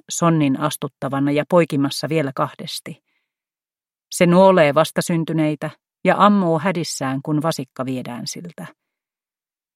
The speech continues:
Kohtauksessa toisensa jälkeen lehmät löntystävät lypsyasemalle. Utareet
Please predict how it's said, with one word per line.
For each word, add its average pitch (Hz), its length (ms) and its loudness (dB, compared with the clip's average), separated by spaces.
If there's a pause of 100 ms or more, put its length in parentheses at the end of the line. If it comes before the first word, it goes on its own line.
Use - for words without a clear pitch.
(360)
Kohtauksessa 196 800 2
toisensa 190 440 2
jälkeen 156 640 0 (240)
lehmät 165 420 2
löntystävät 143 680 -2
lypsyasemalle. 143 920 -6 (840)
Utareet 156 460 0